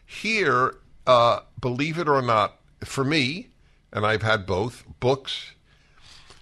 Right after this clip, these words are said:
uh, it was a very big deal. Your book comes, it, it's a tangible thing. Somebody printed it,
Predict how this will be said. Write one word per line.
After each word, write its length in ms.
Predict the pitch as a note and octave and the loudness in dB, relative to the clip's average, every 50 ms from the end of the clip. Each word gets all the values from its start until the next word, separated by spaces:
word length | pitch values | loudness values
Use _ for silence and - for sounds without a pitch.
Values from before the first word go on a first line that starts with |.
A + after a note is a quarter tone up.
| - _ _ _ _ - | -20 _ _ _ _ 0
uh, 360 | A2+ A2 G2+ G2 G2 G2 - - | 2 4 4 4 4 2 0 -4
it 60 | - | -6
was 160 | G#2+ F2+ F2+ | -6 -6 -4
a 80 | G2+ F#2+ F2 | -6 -6 -8
very 360 | D#2+ D#2 F2+ F#2+ G#2+ C#3+ D3 | -8 -6 -4 -4 -2 -2 -4
big 240 | A2+ F#2 F#2+ F2 D#2 | -4 -6 -8 -8 -8
deal. 240 | F2 F2+ F2 F#2 G#2 | -8 -6 -6 -6 -6
Your 220 | G2+ F2+ E2+ E2 | -6 -8 -10 -12
book 260 | - - A#2 A2 - | -8 -6 -6 -6 -4
comes, 380 | - - A2 A2+ A#2 B2 A2 E2 | -2 0 0 0 0 -2 -6 -10
it, 80 | C#2+ - - - | -12 -14 -18 -18
it's 460 | - - - - - - - - - - - - | -18 -18 -18 -20 -20 -18 -16 -16 -18 -18 -20 -16
a 20 | - | -10
tangible 480 | - G#2 G2+ A2 G#2+ - A2 F#2+ G2+ F#2+ | -6 -6 -4 -4 -6 -6 -8 -6 -8 -8
thing. 420 | - - G#2 G#2 A2+ C3 C3 A#2 | -8 -6 -6 -4 -4 -4 -6 -8
Somebody 400 | - - - G2+ G2 - - D#2+ | -10 -8 -6 -6 -6 -6 -10 -12
printed 460 | - - - A2+ B2 B2 - B2+ A2+ | -16 -12 -10 -8 -8 -6 -8 -8 -8
it, 120 | A2+ G2 | -8 -10